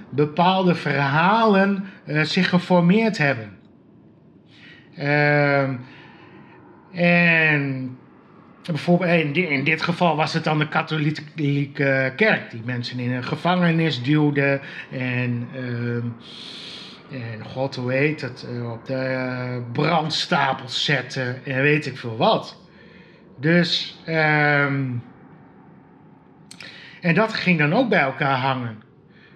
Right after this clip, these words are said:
Eh, Galilei en Copernicus, die konden een ander wereldbeeld aan, eh, eh, bieden.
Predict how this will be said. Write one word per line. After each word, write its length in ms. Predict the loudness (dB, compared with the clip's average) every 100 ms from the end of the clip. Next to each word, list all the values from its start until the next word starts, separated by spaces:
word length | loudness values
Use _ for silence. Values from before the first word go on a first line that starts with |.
| -20 -20 -20 -16
Eh, 80 | -12 -12 -10 -12
Galilei 1120 | -10 -2 0 0 0 4 6 6 2 2 2 0
en 260 | -2 -6 -10 -14
Copernicus, 1160 | -8 -8 0 2 4 2 4 4 4 2 -6 -10 -20 -20 -20 -10
die 100 | -6
konden 400 | 0 4 6 4
een 180 | 0 0
ander 360 | 2 4 4
wereldbeeld 800 | 4 4 4 2 4 6 6 4
aan, 400 | 0 2 6 6
eh, 380 | 6 4 4 2 0 -2 -2 2 2
eh, 100 | 2
bieden. 560 | 4 6 6 2 0